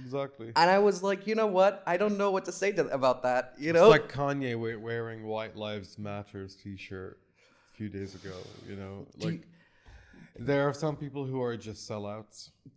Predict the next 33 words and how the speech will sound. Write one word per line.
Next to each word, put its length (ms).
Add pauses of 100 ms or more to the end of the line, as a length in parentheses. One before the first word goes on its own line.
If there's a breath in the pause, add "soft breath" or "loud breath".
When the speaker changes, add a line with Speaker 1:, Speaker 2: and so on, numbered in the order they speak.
Speaker 1:
And 100
you 80
Speaker 2:
Yeah, 140
Speaker 1:
can't 120
Speaker 2:
you 60
think 160
that's 160
marketing, 500 (140)
right? 160
Speaker 1:
Oh, 180 (140)
fuck 220
yeah. 440
Speaker 2:
Okay. 100 (160)
Speaker 1:
Ev-, 160
some 100
people 260
are 140
just 220
hungry 260
for 160
the 100 (160)
dollar, 360 (440)
and 140
they're 100 (100)
willing 180
to 100
kiss 240 (160)
any 180
ass, 600 (340)
put 140
on 220
any 220
mask, 560